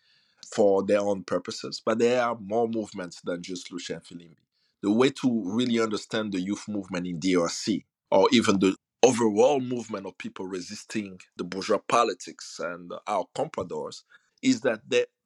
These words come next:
people of the Congo have understood very quickly that our leaders do not represent us, and they use state institutions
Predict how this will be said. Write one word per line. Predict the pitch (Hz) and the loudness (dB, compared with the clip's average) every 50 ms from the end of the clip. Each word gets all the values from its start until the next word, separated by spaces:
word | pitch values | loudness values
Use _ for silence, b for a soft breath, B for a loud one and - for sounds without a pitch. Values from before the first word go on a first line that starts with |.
| _ _ | _ _
people | - 180 180 - - 143 | -10 -10 -8 -6 -4 -6
of | 131 127 | -6 -6
the | 175 - | -6 -10
Congo | - - 143 156 143 117 | -12 -14 -12 -10 -8 -8
have | 107 101 - _ - | -8 -10 -12 _ -4
understood | 120 131 127 110 104 - - - - 113 110 - - | -2 -2 -2 -4 -8 -12 -12 -12 -12 -12 -12 -12 -14
very | 92 92 131 147 156 143 127 110 - _ _ | -4 2 4 4 4 4 2 0 -2 _ _
quickly | - - 139 - _ - 85 - _ _ _ _ | -6 -6 -6 -6 _ -16 -20 -20 _ _ _ _
that | - 107 101 101 - _ | -4 -4 -4 -4 -2 _
our | 113 120 120 117 | 0 2 2 2
leaders | 110 104 117 120 120 110 104 - | 2 0 -2 -4 -4 -6 -8 -8
do | - 104 98 | -8 -8 -8
not | 98 98 92 | -6 -6 -6
represent | 90 90 - 92 87 87 90 85 82 | -8 -8 -10 -12 -12 -10 -12 -10 -10
us, | - - - - - - - - - _ _ _ _ _ _ - | -12 -12 -12 -14 -14 -14 -16 -18 -20 _ _ _ _ _ _ -10
and | 95 98 92 | -8 -4 -2
they | 92 | -2
use | 92 101 113 110 - | 0 2 0 0 0
state | - - 104 76 - | -2 -4 -4 -4 -6
institutions | 95 - - - 107 - - 202 - - - - 67 - - - - - | -8 -10 -10 -12 -12 -8 -6 -4 -2 -2 -2 -4 -6 -10 -16 -16 -16 -18